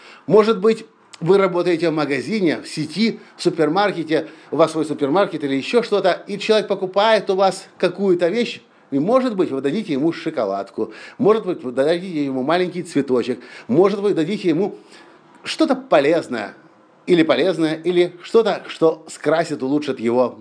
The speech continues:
день. Может, вы дадите ему шарик. В общем, пожалуйста, напишите в комментариях свою идею в зависимости от того, чем вы занимаетесь, что вы продаете,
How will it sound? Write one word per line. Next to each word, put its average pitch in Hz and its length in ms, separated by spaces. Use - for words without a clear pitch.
день. 98 400
Может, 123 180
вы 127 60
дадите 131 300
ему 143 160
шарик. 220 580
В - 80
общем, 214 400
пожалуйста, 135 640
напишите 196 540
в - 40
комментариях 165 540
свою 196 400
идею 175 420
в 160 60
зависимости 175 480
от 156 160
того, 165 400
чем 147 260
вы 131 80
занимаетесь, 123 580
что - 380
вы 180 80
продаете, 143 580